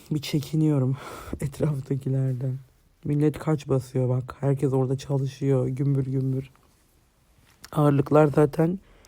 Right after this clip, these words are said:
ne zaman yükselecek diye sorduğunda yine bu şekilde iki ay devam edecekmişiz. İki aydan sonra değişecekmiş, e, ha-, hareketler.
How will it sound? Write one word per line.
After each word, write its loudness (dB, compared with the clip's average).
ne 4
zaman 4
yükselecek 0
diye 0
sorduğunda 0
yine 6
bu -2
şekilde -4
iki -4
ay 2
devam 2
edecekmişiz. -4
İki 0
aydan 4
sonra 0
değişecekmiş, -2
e, 0
ha-, 0
hareketler. -2